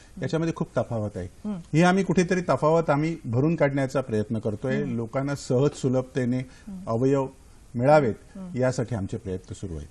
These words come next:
Speaker 1: पण मुळात यासाठी जनजागृती <coughs> करण्याची आवश्यकता आणि त्याच अनुषंगाने ह्या अभियानाचा उद्देश तो असेल. पण मुळात हे,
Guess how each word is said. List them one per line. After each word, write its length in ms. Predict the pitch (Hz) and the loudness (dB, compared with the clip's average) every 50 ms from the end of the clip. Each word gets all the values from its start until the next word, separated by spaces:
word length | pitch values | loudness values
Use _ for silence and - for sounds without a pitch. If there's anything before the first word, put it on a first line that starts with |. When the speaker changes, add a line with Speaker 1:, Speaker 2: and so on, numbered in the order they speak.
| - - - | -18 -10 -6
Speaker 1:
पण 120 | 233 240 | -4 -2
मुळात 340 | 240 220 208 220 233 254 254 | -2 0 2 2 0 0 0
यासाठी 380 | 262 233 226 - 226 - 254 233 | -2 -2 -2 -2 -6 -6 -4 -2
जनजागृती 600 | 214 196 202 214 220 233 247 226 226 254 - - | -2 -2 0 0 0 0 4 6 6 6 6 4
<coughs> 80 | - - | 2 2
करण्याची 360 | 254 233 220 220 220 - - | 2 2 2 2 0 2 0
आवश्यकता 480 | 226 190 202 208 - 233 220 - - 226 | 0 0 -2 -4 -8 -10 -8 -6 -4 -2
आणि 160 | 233 247 269 262 - | -2 -2 -4 -2 2
त्याच 260 | - 226 233 254 - | 4 4 4 4 2
अनुषंगाने 640 | 262 254 254 254 247 262 254 254 247 247 247 254 254 | -2 -2 -2 -2 -4 -4 -2 -2 -2 -2 -2 -2 -2
ह्या 160 | 254 254 247 233 | -2 -2 -2 -4
अभियानाचा 540 | 220 208 226 226 226 220 226 220 214 226 | -2 -2 -2 -2 -2 -4 -4 -6 -6 -6
उद्देश 380 | 220 208 196 190 202 208 208 - - | -6 -6 -6 -6 -6 -8 -8 -8 -8
तो 120 | 214 202 | -8 -8
असेल. 220 | 190 - - 156 180 - - | -8 -8 -8 -8 -8 -4 -4
पण 140 | 254 262 | -2 -2
मुळात 320 | 262 247 240 233 214 180 170 - | 0 -2 -2 -2 -4 -6 -6 -4
हे, 180 | - 233 247 269 | -4 -4 -4 -4